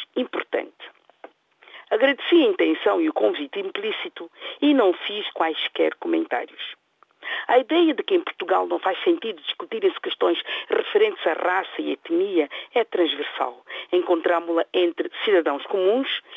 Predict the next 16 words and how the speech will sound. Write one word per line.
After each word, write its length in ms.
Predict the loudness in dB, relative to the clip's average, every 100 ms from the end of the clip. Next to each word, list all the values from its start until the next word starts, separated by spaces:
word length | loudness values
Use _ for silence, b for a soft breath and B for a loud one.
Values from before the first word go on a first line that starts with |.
| B B 0
entre 340 | 2 4 2
académicos, 680 | 2 2 0 0 -6 -8 -8 B B B
que 100 | 0
muitas 300 | 2 4 4
vezes 260 | 6 4 4
querem 300 | 0 4 4
reduzir 500 | 4 0 -2 -2 -2
tudo 280 | -2 0 0
à 40 |
questão 320 | 0 -2 -4
social, 580 | -4 -8 0 2 2 -2 B B -4
contaminados 720 | -2 0 2 4 4 2 0
pela 180 | 0 2
ideia 380 | 2 6 6 8
da 120 | 6
maleabilidade 1300 | 6 6 4 4 2 2 -2 -4 2 2 2 -2 -8